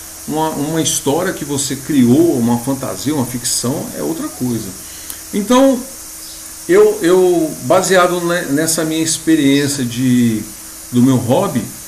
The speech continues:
eu passei a viajar muito e passei a, a, a narrar essas viagens,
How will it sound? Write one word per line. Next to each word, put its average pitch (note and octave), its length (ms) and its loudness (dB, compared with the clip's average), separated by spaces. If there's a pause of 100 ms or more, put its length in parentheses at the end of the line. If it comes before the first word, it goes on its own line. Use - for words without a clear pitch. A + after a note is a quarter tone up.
(280)
eu C#3 100 -4
passei F3 300 -4
a E3 40 -4
viajar D#3+ 380 -2
muito D#3 400 -4 (340)
e D3 80 -4
passei D#3 340 -2
a, E3+ 60 0 (460)
a, C3+ 180 0
a C#3 40 2
narrar D3+ 560 -2
essas B2 280 -4
viagens, G2 760 -10